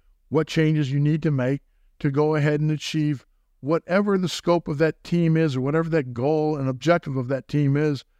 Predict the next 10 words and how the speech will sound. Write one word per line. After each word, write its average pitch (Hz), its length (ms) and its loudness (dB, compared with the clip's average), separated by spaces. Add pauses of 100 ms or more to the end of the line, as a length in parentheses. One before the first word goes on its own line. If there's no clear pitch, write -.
(260)
to 160 100 -2
make 147 220 2
changes 143 480 0
to 147 100 -4
make 135 400 0
a - 60 -10
certain 151 400 -4
level 127 280 0
of 135 120 -2
improvement. 139 560 -2